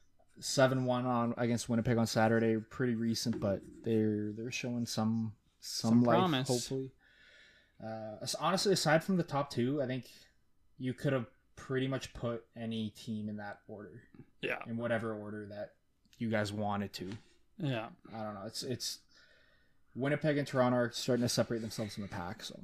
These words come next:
Speaker 2: Yeah. It's, uh, it's important for us to take some time to, to recognize the passing of, uh, of, uh, Wayne Gretzky's father. He passed away over these last couple of days. He was an influential member to, to the N H L. He was, uh,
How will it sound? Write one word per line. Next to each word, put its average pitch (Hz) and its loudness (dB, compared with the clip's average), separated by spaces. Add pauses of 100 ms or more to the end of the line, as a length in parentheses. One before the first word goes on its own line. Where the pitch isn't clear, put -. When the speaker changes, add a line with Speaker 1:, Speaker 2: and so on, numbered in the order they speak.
(400)
Speaker 2:
Yeah. 156 -4 (580)
It's, - 0
uh, 107 4
it's - 2
important 160 10
for 160 12
us 147 12
to 151 6
take 139 10
some 139 6
time 127 6
to, 127 4 (240)
to - 6
recognize 135 10
the 135 6
passing 143 12
of, 123 4
uh, 117 4 (360)
of, 123 6
uh, 120 6
Wayne 147 12
Gretzky's 147 12
father. 135 10 (340)
He 139 4
passed 139 10
away 139 12
over 131 10
these 127 6
last 123 4
couple 123 4
of 117 0
days. 139 6 (140)
He - 0
was 127 4
an 123 8
influential 160 12
member 143 12
to, 131 6
to - 0
the 127 4
N 131 6
H 131 6
L. 127 12
He 120 6
was, 117 6
uh, 107 4